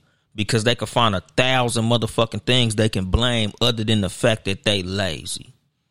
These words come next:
You know, other than the fact that they don't wanna do the research that it takes to make the right decisions. You know, other than the fact that they not getting around the right people to help them accomplish these goals.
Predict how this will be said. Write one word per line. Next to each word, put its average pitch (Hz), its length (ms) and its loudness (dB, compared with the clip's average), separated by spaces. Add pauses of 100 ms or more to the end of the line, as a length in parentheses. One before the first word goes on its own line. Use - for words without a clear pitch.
(360)
You 120 140 4
know, 104 240 2
other 147 240 0
than 143 160 0
the 127 80 0
fact 139 380 0
that 101 260 0
they 131 160 4
don't 139 200 2
wanna 127 200 0
do 123 180 2
the 107 80 0
research 113 600 0
that 107 160 2
it 98 120 -4
takes 120 300 0
to - 80 -2
make 104 240 0
the 95 100 -6
right 98 280 -2
decisions. - 720 -4 (420)
You 110 140 0
know, 101 260 4
other 139 220 4
than 139 120 -2
the 123 80 -2
fact 127 340 0
that 101 180 -4
they 123 160 2
not 117 320 0
getting 113 260 2
around 107 380 0
the 87 80 -6
right 104 320 0
people 113 320 -4
to 85 100 -2
help 110 320 -2
them 101 180 -2
accomplish 110 540 -4
these 95 300 -2
goals. 98 560 -6